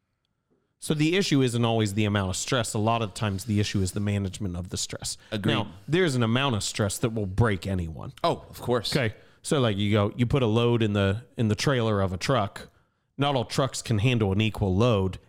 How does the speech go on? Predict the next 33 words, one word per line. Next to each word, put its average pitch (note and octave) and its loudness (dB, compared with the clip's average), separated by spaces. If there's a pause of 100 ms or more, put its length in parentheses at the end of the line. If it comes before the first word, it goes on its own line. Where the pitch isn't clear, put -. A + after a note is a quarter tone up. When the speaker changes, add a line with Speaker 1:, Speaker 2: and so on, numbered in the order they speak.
Speaker 1:
and C3 2
yet A#2 0
there C3+ 2
is A2 0
an G#2+ -2
amount A2+ -2 (180)
that A#2 0
would F#2+ 0
break A#2 0 (100)
any G#2+ 0
trailer. E2+ -2 (120)
Speaker 2:
Yeah. A2+ 0 (540)
Yeah, A2+ 0 (120)
I, G#2 -2
I G#2 -4
agree. G#2 -2 (220)
Speaker 1:
So - 0
we F3 2
acknowledge C#3+ 0
the A2+ -2
piece C#3+ 0
there G2+ 2
that G#2 -2
the A#2+ 0
issue C3 0 (140)
might C#3 0
not B2 2
be A2+ 2
the G2 -6
stress. - -6 (300)
It - -6
could G#3+ 0
be, - -12